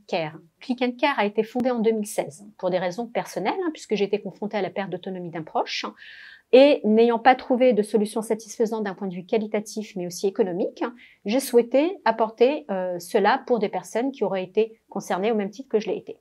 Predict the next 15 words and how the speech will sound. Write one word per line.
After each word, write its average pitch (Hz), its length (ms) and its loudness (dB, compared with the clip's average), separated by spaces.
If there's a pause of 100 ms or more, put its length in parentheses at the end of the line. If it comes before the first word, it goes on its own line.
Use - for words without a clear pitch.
(160)
Click 294 180 -4
and 294 120 4
Care, 247 520 2
euh, 190 260 -4
aujourd'hui, 233 460 0
c'est 214 220 -2
quoi ? 339 260 4
Ce 247 120 -4
sont 226 360 -4 (320)
deux, 262 560 6
euh, 190 220 4
segments, 220 680 2
euh, 180 180 0
d'activité 196 540 2
distincts. 220 400 -4